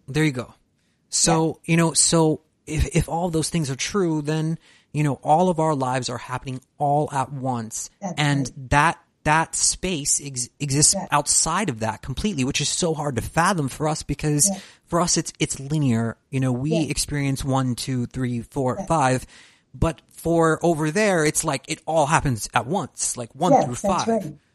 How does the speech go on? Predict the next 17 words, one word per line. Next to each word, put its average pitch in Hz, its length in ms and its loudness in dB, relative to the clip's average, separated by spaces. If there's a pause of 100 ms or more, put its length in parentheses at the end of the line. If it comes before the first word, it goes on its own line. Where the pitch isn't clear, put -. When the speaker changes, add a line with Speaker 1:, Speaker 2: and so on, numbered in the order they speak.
(120)
Speaker 1:
right? 175 240 0
Speaker 2:
Yeah. - 60 -20
Speaker 1:
So, 180 640 -2 (300)
<sighs> - 800 -14 (680)
I, 160 140 -4
you 190 120 0
know, 196 100 0
I'm 214 180 -2
just 226 200 -2
wondering 180 600 0 (460)
it, 143 240 -4 (200)
what 147 440 -4
the 165 80 4
higher 156 600 -2
picture - 560 -4
may 117 320 -4
be. 120 520 -10